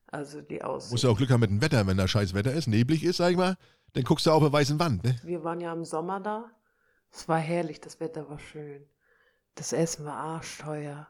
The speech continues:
Speaker 1: Hatte auch nicht so gut geschmeckt, aber okay. Aber die Aussicht war mega.
Speaker 2: Da ist ja ein Restaurant oben und stimmt es, dass,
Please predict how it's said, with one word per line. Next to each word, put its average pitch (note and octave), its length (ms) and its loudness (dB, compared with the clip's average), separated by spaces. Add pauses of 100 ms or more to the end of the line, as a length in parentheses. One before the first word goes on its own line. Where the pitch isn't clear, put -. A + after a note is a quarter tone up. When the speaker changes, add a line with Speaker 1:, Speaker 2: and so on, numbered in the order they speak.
(380)
Speaker 1:
Hatte C3+ 320 -2
auch C#3 80 0
nicht D#3+ 220 -4
so F3 240 0
gut F3 220 -4
geschmeckt, E3+ 500 -2
aber C#3+ 260 0
okay. D#3+ 380 -6 (460)
Aber D#3 140 -2
die C#3+ 160 -6
Aussicht F3+ 600 -6
war E3 320 -4 (380)
mega. C3+ 520 -12
Speaker 2:
Da A#2+ 80 2
ist B2 80 4
ja C#3+ 80 4
ein B2+ 40 4
Restaurant C3 460 4
oben F#3 300 4
und D#3 180 0
stimmt E3 240 2
es, F3 80 0
dass, C3+ 220 -4